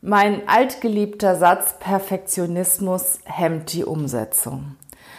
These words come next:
Du hast etwas vor, du willst etwas machen, wie ich mit meinem Podcast, und willst es richtig gut machen und feilst noch mal hier und feilst noch mal da.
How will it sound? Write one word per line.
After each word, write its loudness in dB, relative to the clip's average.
Du 6
hast 6
etwas 4
vor, 6
du 0
willst 4
etwas 0
machen, 6
wie 2
ich -2
mit -4
meinem 0
Podcast, 0
und -2
willst -2
es -6
richtig -4
gut 2
machen 2
und -2
feilst -4
noch -6
mal -2
hier 6
und -2
feilst 0
noch -6
mal -4
da. 6